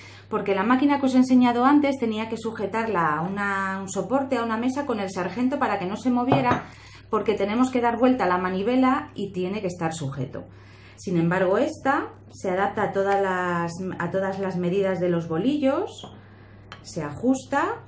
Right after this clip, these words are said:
mediante una rosquita y va a pila. Simplemente le damos el botón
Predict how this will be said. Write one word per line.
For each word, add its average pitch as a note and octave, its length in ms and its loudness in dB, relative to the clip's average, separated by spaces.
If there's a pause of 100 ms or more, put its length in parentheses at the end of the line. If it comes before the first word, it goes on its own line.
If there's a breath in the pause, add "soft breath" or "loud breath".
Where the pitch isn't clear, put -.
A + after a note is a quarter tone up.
(120)
mediante E3+ 440 -2
una F3+ 160 -4
rosquita D4+ 760 -4 (460 loud breath)
y G3+ 120 -6
va G#3+ 120 0
a G#3+ 80 -4
pila. E3 280 -2
Simplemente F3+ 520 -2
le F3 80 0
damos F3 300 -2
el E3+ 80 -2
botón C4 400 0